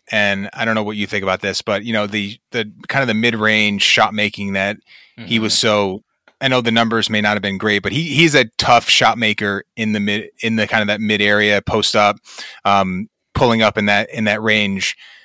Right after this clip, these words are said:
Speaker 1: A lot of that was against really heavily contested, um,
Speaker 2: Oh,
Speaker 1: the
Speaker 2: yeah.
Speaker 1: shot contest. So I, I don't, I don't know how this, you know, if you go to the N B A, you're get, you're getting, instead of a guy that's six four with a, you know,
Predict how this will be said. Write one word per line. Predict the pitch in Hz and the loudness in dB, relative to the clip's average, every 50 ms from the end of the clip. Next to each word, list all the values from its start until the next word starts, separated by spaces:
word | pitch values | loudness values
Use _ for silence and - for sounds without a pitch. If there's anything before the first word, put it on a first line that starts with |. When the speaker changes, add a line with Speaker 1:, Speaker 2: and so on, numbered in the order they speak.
| _ - - | _ -10 -6
Speaker 1:
A | 107 | -4
lot | 110 117 131 156 165 | 2 4 4 4 4
of | 160 | 6
that | 160 156 156 139 | 4 4 4 4
was | 131 127 117 | 2 0 0
against | 117 120 113 107 - - | 2 0 0 0 0 -6
really | 113 113 120 127 139 147 147 143 143 139 135 131 127 120 117 | -8 -8 -8 -2 2 4 4 6 6 6 6 4 4 4 2
heavily | - 113 117 110 113 113 110 110 110 104 104 | 4 4 2 2 2 0 0 2 0 0 -2
contested, | - - 107 - 117 107 98 - - 107 101 95 95 98 - _ _ _ _ _ _ _ _ _ _ _ _ _ _ _ - | -4 -8 -6 -2 0 0 0 0 -2 -4 -4 -4 -6 -12 -18 _ _ _ _ _ _ _ _ _ _ _ _ _ _ _ -6
um, | 113 107 101 95 92 90 85 - _ _ _ _ _ _ _ _ _ _ _ - - | -4 -2 -2 -2 -4 -6 -10 -14 _ _ _ _ _ _ _ _ _ _ _ -12 -8
Speaker 2:
Oh, | 117 | -4
Speaker 1:
the | 113 | -2
Speaker 2:
yeah. | 104 | 0
Speaker 1:
shot | - 120 101 - | 2 2 2 0
contest. | 101 87 101 95 87 - - - _ - - | -2 -4 -4 -2 -2 -2 -4 -4 _ -10 -6
So | 180 127 | 0 2
I, | 139 156 - | 2 2 2
I | - 156 | 2 4
don't, | 170 202 220 - _ _ - - - - - - - - | 4 4 4 2 _ _ -20 -20 -18 -18 -20 -20 -12 0
I | 95 131 156 | 2 4 4
don't | 190 190 156 143 | 4 4 2 2
know | 143 151 151 | 2 4 4
how | 143 147 147 | 4 4 4
this, | 147 156 143 - - - - - | 4 2 0 0 -2 -4 -4 -2
you | 160 139 | -2 0
know, | 131 | 0
if | 127 117 - | 0 0 0
you | 151 175 | 0 4
go | 170 202 196 | 6 6 6
to | 180 | 6
the | 165 151 | 6 4
N | 139 135 127 | 4 4 4
B | 131 135 | 6 6
A, | 131 | 6
you're | 127 117 120 117 | 6 4 4 2
get, | 127 131 113 | 2 0 2
you're | 131 127 123 | 0 0 2
getting, | 127 127 123 127 | 2 2 0 2
instead | 127 123 113 - 147 127 | 0 0 0 0 0 2
of | 113 | 2
a | 117 | 0
guy | 110 110 - 120 117 117 110 | 0 2 2 4 6 6 6
that's | 110 104 - - | 4 2 0 0
six | - - 120 - - | -2 -2 0 0 -2
four | - - 123 117 117 113 113 | 0 0 2 4 4 4 4
with | 107 107 101 - 113 | 2 0 -2 0 2
a, | 107 104 104 | 2 2 2
you | 101 110 98 120 107 | 0 -2 -4 -4 -4
know, | 107 | -4